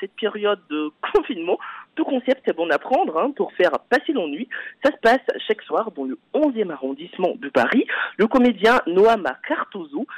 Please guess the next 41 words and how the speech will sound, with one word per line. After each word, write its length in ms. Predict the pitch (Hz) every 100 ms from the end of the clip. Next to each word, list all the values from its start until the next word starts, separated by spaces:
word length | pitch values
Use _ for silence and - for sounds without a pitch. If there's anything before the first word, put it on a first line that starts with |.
| - -
a 40 | -
décidé 400 | 170 - 165 196
de 120 | 285 -
divertir 500 | 220 233 - 226 -
ses 80 | -
voisins 380 | 160 147 139 185
avec 320 | 180 147 - -
le 180 | 214
jeu 200 | 196 196 285 - - - -
Question 420 | 349 - 233 349 -
pour 200 | 185 147
un 140 | 139 -
balcon, 440 | 269 320 - 220 349 - -
une 140 | -
réadaptation 760 | 151 139 127 127 - 143 - 170
du 140 | 147
jeu 260 | 135 151 165 - -
télé 320 | 147 123 233
Question 300 | - 151 143
pour 180 | - 117
un 60 | 113
champion. 400 | - 277 - 349 - - -
Le 80 | 311
comédien 520 | 202 196 196 220 226
pose 260 | 220 254 208 175
des 80 | 143
questions 460 | - 170 - 220 208
aux 140 | 127 120
habitants 460 | 117 127 - 202
des 160 | 208 -
deux 140 | 160 247
immeubles 500 | 214 220 240 151 131
en 140 | - - -
face 160 | 208 - - -
de 80 | 254
chez 140 | -
lui, 240 | 185 214 - - - - -
des 80 |
questions 440 | 233 262 - 240 226
de 100 | 120
culture 560 | - 190 - 208 175